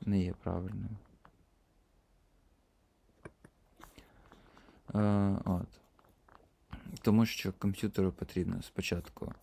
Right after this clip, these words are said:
е, розшифрувати, а потім з ним щось ще зробити. І тому у нас от такі пре-,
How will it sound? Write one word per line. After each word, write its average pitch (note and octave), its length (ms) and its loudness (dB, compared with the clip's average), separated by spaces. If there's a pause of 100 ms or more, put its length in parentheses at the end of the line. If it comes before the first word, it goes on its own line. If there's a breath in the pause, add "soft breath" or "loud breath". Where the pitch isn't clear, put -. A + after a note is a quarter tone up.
(760)
е, F#2 300 4 (300)
розшифрувати, A2+ 1120 2 (720)
а G2 100 -6
потім G#2+ 380 0
з G#2 60 -4
ним G2 180 4
щось - 260 -2
ще F#2 280 -2
зробити. - 540 -6 (420)
І - 80 -10
тому G#2+ 360 2
у G2+ 40 2
нас G2 300 0 (120)
от G2 200 -4
такі G2 340 -2
пре-, F#2+ 440 -2